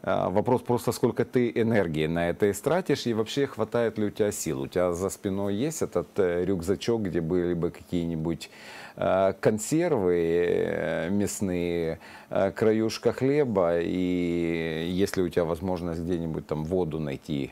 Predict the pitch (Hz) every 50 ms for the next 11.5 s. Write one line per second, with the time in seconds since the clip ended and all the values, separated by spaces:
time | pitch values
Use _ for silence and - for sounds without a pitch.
0 | - - - 95 87 82 80 87 82 90 87 85 82 80 80 78 78 - - 80
1 | 78 78 - - 95 - - - 64 58 57 62 71 - 85 82 80 76 82 78
2 | - - 92 87 90 87 - - 90 80 78 78 - - 73 64 58 60 58 -
3 | - - - - - - - - - - - - - - - - - - 160 175
4 | 156 135 117 107 104 - - 101 87 82 76 55 - - - - - - - -
5 | - - 101 98 95 92 92 92 90 87 87 127 123 135 156 170 180 165 127 117
6 | 104 - - 120 131 139 139 - 151 143 143 139 135 135 135 135 127 - - -
7 | - - - - - - 110 107 107 104 104 101 98 104 107 107 95 107 110 107
8 | 120 127 117 113 110 95 104 101 104 104 - - 101 92 - - 123 131 139 127
9 | 110 98 92 - 104 104 107 107 - 101 98 95 92 - - - 101 90 92 110
10 | 107 95 98 101 90 - - - 80 82 85 85 82 82 80 73 80 80 - -
11 | 92 90 90 87 87 85 85 85 82